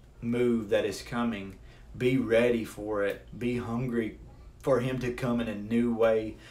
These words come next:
across cities all across America, in cities all across the world. Uh, it is happening, and, um, and things are happening. Things are moving.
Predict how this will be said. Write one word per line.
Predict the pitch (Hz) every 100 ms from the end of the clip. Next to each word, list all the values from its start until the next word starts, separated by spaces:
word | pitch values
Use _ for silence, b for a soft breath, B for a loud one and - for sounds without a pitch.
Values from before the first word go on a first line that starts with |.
| B -
across | 110 135 120 117
cities | 135 127 113 110
all | 117 117
across | 113 117 110 110
America, | 104 104 107 101 - 104 - B B -
in | 120
cities | - 131 120 117
all | 120 120
across | 117 120 110 -
the | 98
world. | 101 113 110 101 95 90 - - - - - - - - - - 110
Uh, | 104 98
it | 113 120
is | 117 117
happening, | 110 113 110 - 98 101 B B B B -
and, | 104 101 98 98
um, | 98 95 95 - - - - - - - - - - - - - -
and | 110 104
things | 110 117 113
are |
happening. | 98 113 110 110 107 101 - - - - -
Things | - 117 113
are | 95
moving. | 101 120 123 120 113 113